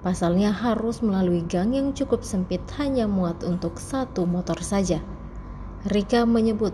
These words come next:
tak ada tukang dagang yang lewat maupun ibu-ibu yang nongkrong. Alhasil, suasana di sana cenderung sepi. Suasana tersebut berubah drastis ketika sudah memasuki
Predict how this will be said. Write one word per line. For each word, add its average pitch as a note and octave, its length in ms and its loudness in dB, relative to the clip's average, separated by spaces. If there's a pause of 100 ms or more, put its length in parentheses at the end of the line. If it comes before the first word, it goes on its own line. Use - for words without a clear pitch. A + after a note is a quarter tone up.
tak E3 240 -4
ada F#3+ 400 0
tukang F3 460 0
dagang G3 420 2
yang C#4 220 0
lewat G3 340 2 (160)
maupun C4 480 0
ibu-ibu F3+ 540 2
yang D#3+ 260 -2
nongkrong. F3+ 400 2 (640)
Alhasil, F#3 640 4
suasana F#3+ 720 0
di D#3 140 -2
sana F3+ 420 0
cenderung A#3+ 760 2
sepi. F3 400 -2 (720)
Suasana A#3 560 2
tersebut A#3+ 480 2
berubah G#3 480 2
drastis G3 560 -4
ketika G3+ 560 -4
sudah A#3+ 400 2
memasuki F#3+ 640 0